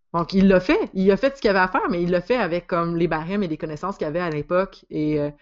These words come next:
et tout ça. À, à, d'un autre côté, j'ai vu aussi des, des personnes, euh, jouer des, euh, je vais vous donner un exemple. Dans une grande aventure que je faisais, il y avait une personne qui jouait,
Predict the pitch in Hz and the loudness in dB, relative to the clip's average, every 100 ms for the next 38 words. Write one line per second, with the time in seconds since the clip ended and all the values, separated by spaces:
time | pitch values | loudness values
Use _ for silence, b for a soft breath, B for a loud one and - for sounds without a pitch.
0 | b b b b 160 - 240 240 - - | b b b b -12 -2 0 0 -2 -4
1 | - 196 196 196 220 220 220 202 302 427 | 0 0 4 6 6 4 2 2 0 -2
2 | b b 160 190 175 247 247 - 311 226 | b b -2 0 0 0 -2 -2 -2 0
3 | 190 190 185 185 175 - 226 277 226 - | -2 -4 -6 -2 -4 -2 -2 0 -2 -2
4 | 170 165 156 175 220 175 175 165 156 151 | -2 -2 -2 -2 0 0 0 2 0 -2
5 | 151 156 - 151 170 156 165 196 190 151 | -4 -10 -14 -6 -4 -2 -2 -2 -4 -4
6 | 180 214 190 156 160 160 156 208 202 180 | -4 -2 -4 -6 -6 -6 -4 -4 -4 -4
7 | 170 160 196 202 156 156 151 202 202 - | -6 0 0 0 -2 -6 -6 -4 -4 -6
8 | 147 151 170 | -6 -2 -2